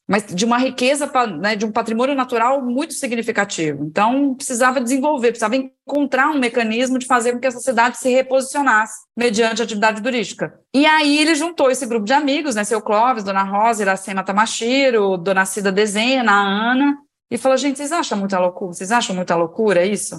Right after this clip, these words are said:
É engraçado, eu sempre faço uma analogia, porque hoje a gente tem muita tecnologia pra desenvolver trilha, né? E, na verdade, eles pegaram um mapa, uma régua, uma caneta e traçaram uma linha reta pra identificar quais eram as cidades que levariam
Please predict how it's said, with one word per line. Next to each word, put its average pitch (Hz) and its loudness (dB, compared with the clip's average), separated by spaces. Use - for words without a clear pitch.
É 202 2
engraçado, 220 0
eu 170 0
sempre 240 -4
faço 240 0
uma 220 2
analogia, 214 4
porque 226 -2
hoje 226 2
a 220 -2
gente 214 -8
tem 233 0
muita 254 2
tecnologia 269 0
pra 208 -2
desenvolver 190 -2
trilha, 160 -2
né? 196 -2
E, 254 0
na 269 4
verdade, 247 2
eles 285 -6
pegaram 233 2
um 285 -4
mapa, 240 0
uma 214 2
régua, 208 0
uma 190 -2
caneta 208 -2
e 269 -2
traçaram 440 0
uma 453 2
linha 440 0
reta 160 -6
pra 254 4
identificar 285 0
quais 311 0
eram 254 2
as 240 -2
cidades 254 -2
que 247 -6
levariam 196 0